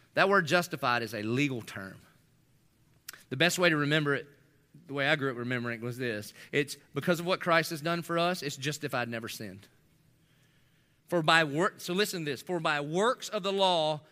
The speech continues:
no human being will be justified in God's sight." In other words, none of you are good enough, none of us are good enough to stand before the Almighty God.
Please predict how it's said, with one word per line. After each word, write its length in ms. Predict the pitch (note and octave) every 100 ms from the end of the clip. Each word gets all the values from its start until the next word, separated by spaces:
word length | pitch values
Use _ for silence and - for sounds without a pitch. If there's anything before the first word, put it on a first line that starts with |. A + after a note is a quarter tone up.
| _
no 500 | - D#3 F#3+ A3 A3+
human 480 | G3 F#3+ G3+ G3 F#3
being 400 | F3 F#3+ D#3+ D3+ D#3
will 220 | F3 F#3+
be 200 | E3+ F3+
justified 760 | C#3+ E3+ E3+ - - C#3 B2 C3
in 200 | D#3+ D3+
God's 300 | C#3+ C3+ B2+
sight." 240 | C#3 A#2+
In 160 | C#3+ D3+
other 160 | G3+ F3
words, 300 | D3+ C#3+ - - -
none 380 | C3+ D#3+ G3+ B3
of 140 | B3
you 160 | A3 G#3+
are 100 | F#3
good 180 | D3+ F#3
enough, 400 | D#3 C3+ B2 -
none 340 | D3 F#3 A#3
of 120 | A#3
us 160 | G#3 F#3+
are 160 | E3+ D#3+
good 180 | D#3+
enough 340 | D3+ C#3 B2+ -
to 100 | -
stand 640 | C#3 - - F3 E3 D3+ C3+
before 500 | B2+ - D3+ B2 A2+
the 160 | A2+
Almighty 440 | A2+ B2 A#2+ A#2 A2+
God. 400 | A2 A2 A2+